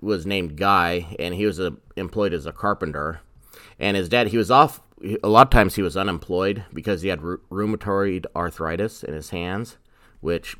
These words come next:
being a cop-, carpenter, that would be a horrible, uh, thing to have to deal with. You use your hands with pretty much everything in that job.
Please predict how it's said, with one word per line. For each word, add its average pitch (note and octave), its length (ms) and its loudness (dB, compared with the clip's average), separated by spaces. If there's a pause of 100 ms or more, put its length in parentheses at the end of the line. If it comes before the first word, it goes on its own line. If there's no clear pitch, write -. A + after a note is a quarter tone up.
(120)
being F#2 200 -4
a D2 80 -10
cop-, - 460 -2
carpenter, E2 560 0 (200)
that E2+ 200 -6
would F2 140 -6
be F2 160 -4
a E2+ 120 -4
horrible, D#2 640 -10 (200)
uh, D#2+ 300 -6
thing E2+ 280 -8
to D#2+ 120 -10
have E2+ 200 -8
to - 80 -14
deal E2 300 -4
with. D#2+ 340 -6 (460)
You E2 120 -6
use F2 220 -4
your D#2 100 -8
hands E2+ 360 -8 (320)
with - 160 -14
pretty F2+ 160 -8
much E2 180 -8
everything E2 400 -6
in D2 80 -10
that E2 200 -8
job. D#2 360 -8